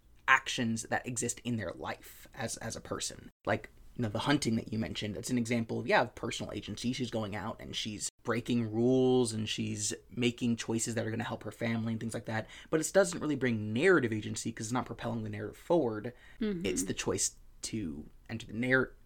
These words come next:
Speaker 1: enter the Hunger Games that really propels that narrative. And so,
Speaker 2: Mm-hmm.
Speaker 1: yeah, she, and both of those are, are limited at times because of the, the situation she's in. And, and I think that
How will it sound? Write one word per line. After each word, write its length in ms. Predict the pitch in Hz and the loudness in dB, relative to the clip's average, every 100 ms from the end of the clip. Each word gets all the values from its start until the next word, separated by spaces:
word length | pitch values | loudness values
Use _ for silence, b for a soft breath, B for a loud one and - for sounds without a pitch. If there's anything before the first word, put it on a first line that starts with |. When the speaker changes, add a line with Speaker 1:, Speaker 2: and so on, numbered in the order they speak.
| - | -8
Speaker 1:
enter 200 | 123 104 | -4 -4
the 80 | 92 | 0
Hunger 240 | 147 107 | 0 0
Games 300 | - - - | -6 -8 -8
that 140 | - | -8
really 160 | - - | -8 -10
propels 300 | - - - | -10 -12 -10
that 160 | - - | -10 -4
narrative. 300 | 95 - - | -4 -4 -8
And 100 | 175 | -8
so, 160 | - 123 | -4 0
Speaker 2:
Mm-hmm. 560 | 202 190 156 175 - 175 | 0 0 -2 -4 -6 -2
Speaker 1:
yeah, 180 | 202 156 | 2 2
she, 380 | - 127 117 113 | 2 0 0 0
and 160 | 127 120 | -2 8
both 240 | 160 208 | 8 8
of 100 | 135 | 4
those 240 | 110 107 | 0 0
are, 200 | - 104 - | -4 -6 -4
are 180 | 107 | -4
limited 460 | 110 113 120 117 107 | -2 2 4 4 2
at 140 | 95 | -2
times 320 | - 98 95 - | -2 -4 -4 -4
because 320 | 110 107 - | -2 -2 -4
of 60 | |
the, 180 | - 85 - | -6 -8 -6
the 80 | |
situation 440 | - 98 - - - | -6 -4 -4 -4 -4
she's 240 | - - | -4 -2
in. 260 | 131 - - | -2 -2 -6
And, 120 | 57 | -10
and 220 | - 107 - B B | -8 -10 -12 B B
I 80 | 107 | -4
think 220 | 120 117 | -2 -2
that 320 | 117 110 - | -2 -6 -8